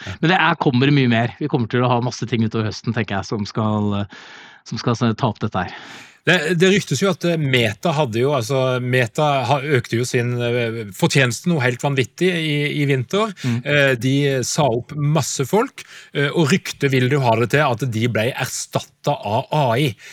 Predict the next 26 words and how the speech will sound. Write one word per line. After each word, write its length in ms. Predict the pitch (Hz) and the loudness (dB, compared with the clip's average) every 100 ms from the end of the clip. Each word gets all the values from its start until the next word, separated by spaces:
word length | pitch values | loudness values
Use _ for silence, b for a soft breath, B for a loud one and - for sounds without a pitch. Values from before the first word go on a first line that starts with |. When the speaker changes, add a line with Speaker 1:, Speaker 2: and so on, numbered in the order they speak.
| B | B
Speaker 1:
Men, 160 | 147 175 151 | 0 0 2
men 160 | 185 | 0
har 140 | 160 180 | 4 2
vi 60 | - | 2
sett 240 | 139 - | -2 0
noe 80 | 180 | -2
sånn 240 | 156 143 | 0 -2
i 60 | 151 | 0
Skandinavia? 560 | 170 175 143 120 185 381 | 0 2 2 0 0 0
Altså 240 | 190 202 | 0 0
at 80 | 185 | 2
det 80 | 180 | 2
er 80 | |
masseoppsigelse 920 | 190 - - 117 - 131 110 123 - 165 | 2 0 -4 -4 -2 -4 -2 -4 -4 -4
som, 300 | - 160 156 B B - | -2 -2 -2 B B -8
som 320 | - 151 160 | -4 -2 2
der 240 | 147 156 | 2 2
en 60 | 160 | 2
tenker 300 | 170 - 127 | 0 0 0
at 100 | 147 | 2
det, 80 | 143 147 | 2 2
det, 140 | 147 147 147 | 0 0 2
det 100 | 147 | 2
handler 240 | 127 135 | 2 0
om 80 | 151 | 2
A 140 | 156 | 0